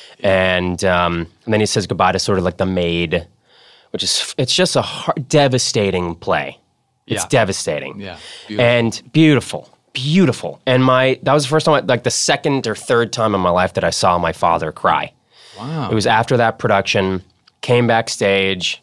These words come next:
Speaker 1: no, I, like, met at the stage door or whatever, and I was hugging him, and he just, I forget what he was, he said. He was laughing 'cause I think he was embarrassed that he, that he, like, had, had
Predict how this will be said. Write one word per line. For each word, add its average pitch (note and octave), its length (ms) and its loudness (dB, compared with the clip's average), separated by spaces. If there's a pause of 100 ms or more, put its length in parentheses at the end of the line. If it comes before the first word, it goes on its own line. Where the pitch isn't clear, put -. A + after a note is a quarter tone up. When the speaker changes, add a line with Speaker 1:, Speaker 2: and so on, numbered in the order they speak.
Speaker 1:
no, B2 80 0
I, G2 140 2 (180)
like, A2+ 200 0
met A2+ 340 0
at A2 100 -6
the G#2+ 80 0
stage G2+ 420 -2
door F#2 280 2
or E2+ 80 0
whatever, E2 440 0 (460)
and G#2 80 0
I G2+ 40 4
was G2 120 0
hugging G#2+ 320 2
him, F2+ 340 0
and E2+ 80 0
he F#2 80 -2
just, - 360 -6
I G#2 120 -8
forget A#2 240 -2
what C#3+ 80 4
he A2+ 80 0
was, - 240 -4
he F#2+ 160 -8
said. F2+ 580 0 (300)
He F3+ 100 4
was D#3 160 4
laughing B2+ 560 0
'cause A2+ 160 -4
I A2+ 60 2
think A#2 160 0
he B2 100 -2
was A2 140 0
embarrassed G2 540 0
that F#2 100 -4
he, F2 320 -4 (160)
that F2+ 140 -8
he, F#2+ 160 -2
like, F2 260 -2
had, F2 160 -4 (160)
had E2 240 -6